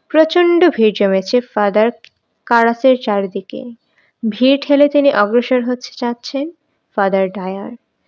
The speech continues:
শ্যারন তাকে খবর দিয়েছে। তিনি কারাসের পাশে, মাথার পাশে বসলেন রাস্তায়। এখনো তার প্রাণ আছে। তিনি প্রতিটি শব্দ অত্যন্ত স্পষ্ট স্বরে উচ্চারণ করলেন,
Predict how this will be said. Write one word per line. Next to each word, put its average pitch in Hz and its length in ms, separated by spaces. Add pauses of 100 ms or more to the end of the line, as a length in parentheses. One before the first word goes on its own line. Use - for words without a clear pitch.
(300)
শ্যারন 269 400
তাকে 285 260
খবর 214 360
দিয়েছে। 190 540 (520)
তিনি 269 420 (160)
কারাসের 214 460
পাশে, 220 560 (320)
মাথার 208 540
পাশে 226 320
বসলেন 208 720
রাস্তায়। 196 640 (640)
এখনো 247 340
তার 254 160
প্রাণ 202 280
আছে। 190 400 (220)
তিনি 254 240
প্রতিটি 262 380
শব্দ 240 480 (220)
অত্যন্ত 277 640
স্পষ্ট 262 520
স্বরে 240 280
উচ্চারণ 220 400
করলেন, 202 480